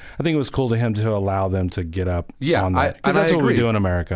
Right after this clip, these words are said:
Speaker 2: Uh, well,
Speaker 1: You know,
Speaker 2: well, that's
Speaker 1: we pull people up.
Speaker 2: But that's the spirit of the Olympics. I mean, that's what, I mean, that's what it should be. And it shouldn't be you're sending out tweets against another Olympic athlete. Who, you know, like, the fact that you made it to the Olympics should be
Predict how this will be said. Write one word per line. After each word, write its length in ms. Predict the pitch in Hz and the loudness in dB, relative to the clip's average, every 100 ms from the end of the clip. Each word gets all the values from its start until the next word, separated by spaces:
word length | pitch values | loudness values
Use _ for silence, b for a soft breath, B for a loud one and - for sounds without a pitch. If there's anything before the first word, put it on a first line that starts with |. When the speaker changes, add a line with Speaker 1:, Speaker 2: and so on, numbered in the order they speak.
| - 160 | -4 -2
Speaker 2:
Uh, 20 | |
well, 100 | 208 | 0
Speaker 1:
You 40 | |
know, 160 | 120 117 | 0 -2
Speaker 2:
well, 140 | 170 202 | -4 0
that's 260 | 226 180 185 | 2 2 2
Speaker 1:
we 40 | |
pull 80 | 156 | 2
people 300 | 135 104 90 | 0 0 -2
up. 220 | 78 78 | -4 -4
Speaker 2:
But 160 | 226 220 | -2 2
that's 220 | 233 233 | 0 0
the 100 | - | -4
spirit 380 | - - 185 160 | -4 -2 0 2
of 120 | 139 | 2
the 120 | 127 | 0
Olympics. 500 | 101 101 90 82 - | 0 -2 -4 -8 -8
I 60 | - | -4
mean, 160 | 117 117 | -2 0
that's 260 | 160 - | -2 -6
what, 280 | 123 135 151 | -8 -6 -4
I 60 | 143 | -2
mean, 160 | 156 | -2
that's 280 | 156 160 - | 0 -2 -2
what 120 | 156 | -2
it 80 | 135 | -2
should 260 | - 139 95 | -2 -4 -2
be. 220 | 90 80 | -4 -4
And 100 | 104 | -4
it 100 | 117 | -4
shouldn't 320 | - 180 156 | -2 -4 -2
be 280 | 147 139 123 B B B | 0 0 -2 B B B
you're 160 | 135 135 | -4 -4
sending 320 | - 156 139 | -4 -2 0
out 180 | 123 - | -2 -4
tweets 340 | - 131 - | -6 -4 -4
against 320 | 120 123 120 117 | -4 -4 -2 -4
another 540 | 101 110 117 110 - | -2 0 0 -2 -2
Olympic 420 | 104 110 107 101 | -4 -2 -4 -4
athlete. 420 | - 113 - 110 92 | -4 -4 -2 -6 -6
Who, 100 | 107 | -8
you 80 | 135 | -6
know, 60 | |
like, 120 | 131 B B B - | -6 B B B -8
the 100 | 156 | -4
fact 220 | 233 254 | -2 -2
that 80 | 185 | -2
you 100 | 127 | -2
made 260 | 107 120 | 0 0
it 80 | 123 | -2
to 80 | 104 | -4
the 120 | 104 | -4
Olympics 420 | 95 101 127 - - | -2 -2 -4 -6 -8
should 300 | - - 185 | -6 -4 -2
be 320 | 165 160 135 | 0 0 -2